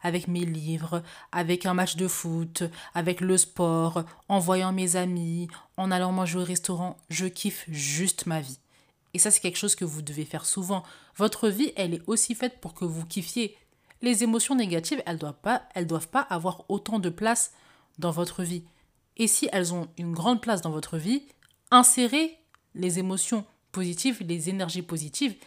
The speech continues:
créez-les en fait, et elles vont avoir autant de place, si ce n'est plus, que les énergies négatives. Cultiver les énergies positives, c'est important.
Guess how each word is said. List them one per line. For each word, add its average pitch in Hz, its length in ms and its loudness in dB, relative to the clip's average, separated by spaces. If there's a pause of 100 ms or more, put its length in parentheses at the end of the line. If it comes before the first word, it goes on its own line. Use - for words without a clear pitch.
(160)
créez-les 226 600 2
en 165 80 0
fait, - 300 -6
et 180 40 -2
elles 170 140 2
vont 214 180 -2
avoir 175 460 -4
autant 180 240 -2
de 165 100 0
place, 254 320 -2 (180)
si - 180 -2
ce - 100 -2
n'est 180 80 -2
plus, 269 280 -2 (280)
que 247 100 0
les 208 260 0
énergies 185 360 -2
négatives. 165 500 -4 (300)
Cultiver 254 420 4
les 214 160 2
énergies 185 320 0
positives, 180 540 -2 (260)
c'est 240 360 0 (400)
important. 190 600 0